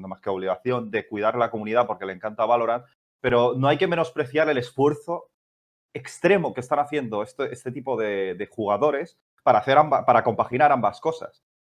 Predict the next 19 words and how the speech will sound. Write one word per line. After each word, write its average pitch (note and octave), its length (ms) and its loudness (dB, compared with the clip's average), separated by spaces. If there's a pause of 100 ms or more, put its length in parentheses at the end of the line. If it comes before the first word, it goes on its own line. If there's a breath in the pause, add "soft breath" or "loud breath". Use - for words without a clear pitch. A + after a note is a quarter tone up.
O - 60 -20
sea, B2+ 320 6
estar D3 440 6
generalizado D#3+ 600 2
de D3 100 -2
manera D3 460 0
en A2 160 -6
que, G#2 300 -2
eh, G#2+ 400 -4
en G2+ 120 -10
que, G#2 240 -8 (220)
en B2 160 -6
decir B2 280 -4
que A2 80 -6
esto C#3 180 -8
no C#3+ 60 -6
es C#3 60 -20
compatible C#3 460 -2
porque B2 360 -6